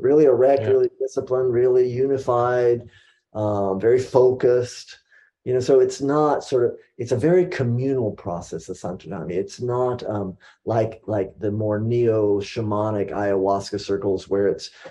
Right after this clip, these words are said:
Speaker 1: you have the, the shaman who's sort of leading with his, his or her assistants, and then everyone else sort of lies down very passively, uh,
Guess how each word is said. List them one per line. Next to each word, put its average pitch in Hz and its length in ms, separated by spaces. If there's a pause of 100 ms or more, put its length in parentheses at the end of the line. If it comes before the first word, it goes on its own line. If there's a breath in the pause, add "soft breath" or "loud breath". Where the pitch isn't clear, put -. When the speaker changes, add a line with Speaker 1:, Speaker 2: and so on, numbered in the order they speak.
Speaker 1:
you 110 120
have 113 180
the, 98 240 (220 loud breath)
the 196 100
shaman 123 580
who's 110 220
sort 117 160
of 101 80
leading 110 420
with 98 220
his, 98 320
his 113 200
or 107 80
her 104 200
assistants, 123 760
and 113 140
then 113 80
everyone 123 260
else 107 160
sort 110 180
of 98 60
lies 110 340
down 98 240
very 95 220
passively, 98 960 (140)
uh, 69 140